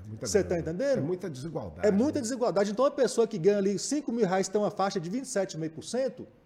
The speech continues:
Speaker 2: né? A gente vai ter que rever isso. É nossa pauta rever isso. Agora, pra gente conseguir trabalhar e ter renda, a gente precisa de educação. A gente precisa de cursos tecnólogos universais, ou seja, um serviço universal, aquele serviço que é, que é dado e oferecido pra toda e qualquer pessoa.
Speaker 1: Importante.
Speaker 2: Basta chegar e matricular.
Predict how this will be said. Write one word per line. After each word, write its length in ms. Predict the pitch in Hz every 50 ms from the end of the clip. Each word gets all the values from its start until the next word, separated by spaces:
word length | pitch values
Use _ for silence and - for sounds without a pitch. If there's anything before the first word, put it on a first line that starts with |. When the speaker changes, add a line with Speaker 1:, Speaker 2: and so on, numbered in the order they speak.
| _ _ _
Speaker 2:
né? 220 | 120 135 196 247 - - -
A 80 | - 156
gente 160 | 165 208 196 175
vai 160 | 202 262 269
ter 160 | 262 285 277
que 100 | - 226
rever 240 | 190 165 143 143 117
isso. 160 | 113 - - - 175
É 20 |
nossa 300 | 175 208 247 233 - 185
pauta 300 | - - 170 170 170 151
rever 260 | 135 147 127 127 127
isso. 240 | 107 98 - - - - _ - -
Agora, 440 | 226 254 202 202 185 160 143 127 - - - - -
pra 160 | - 214 214
gente 200 | 190 254 294 277
conseguir 360 | - 262 233 - 214 170 196 -
trabalhar 420 | - 208 208 190 180 170 156 160
e 20 | 156
ter 100 | 156 156
renda, 180 | 135 196 208
a 40 | 220 196
gente 80 | 226 220
precisa 140 | 196 220
de 60 | 196 226
educação. 580 | 202 220 214 226 208 - - - 202 220 233 - - _ _ _ _ _ _ _
A 100 | - 151
gente 100 | 156 196 202
precisa 120 | 175 220 180
de 80 | 196
cursos 400 | - - 233 285 294 - 240 -
tecnólogos 800 | - 220 220 214 - 160 165 196 226 247 233 196 160 147 - - - _
universais, 1000 | 226 254 254 226 247 262 202 233 214 151 - - 196 202 220 220 208 160 - - -
ou 100 | 196 202
seja, 300 | - - 190 185 165 190
um 40 |
serviço 360 | 180 - 190 185 190 208 214 208
universal, 400 | 190 190 160 175 160 - 214 226
aquele 180 | 220 233 226
serviço 380 | - - 180 165 175 214 - -
que 80 | -
é, 100 | 220 208 - - - - _ _
que 100 | - 185
é 300 | 185 180 165 175 - - - -
dado 400 | - 120 135 190 220 254 240 190 214
e 40 | 202
oferecido 420 | 196 202 185 175 160 - 214 190
pra 180 | - 247 247 214
toda 240 | - - 262 269 247
e 40 | -
qualquer 220 | 240 214 214 208
pessoa. 400 | 214 185 147 - - 208 233 233
Speaker 1:
Importante. 380 | - - - 110 104 - - 131
Speaker 2:
Basta 280 | 190 226 247 - 247
chegar 240 | 202 - 208 180 214
e 40 | 220
matricular. 760 | 226 220 220 208 - - 180 156 165 190 214 202 - -